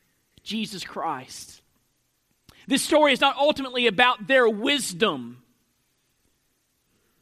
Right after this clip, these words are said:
This story is about their worship. They recognize that Jesus Christ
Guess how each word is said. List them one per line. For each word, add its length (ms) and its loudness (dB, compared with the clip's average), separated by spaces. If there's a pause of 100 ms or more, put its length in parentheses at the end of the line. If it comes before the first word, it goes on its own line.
(140)
This 200 -4
story 500 0
is 100 -8
about 440 -4
their 180 -4
worship. 800 -10 (1500)
They 520 2
recognize 1200 -4 (300)
that 320 -4
Jesus 680 -6
Christ 840 -6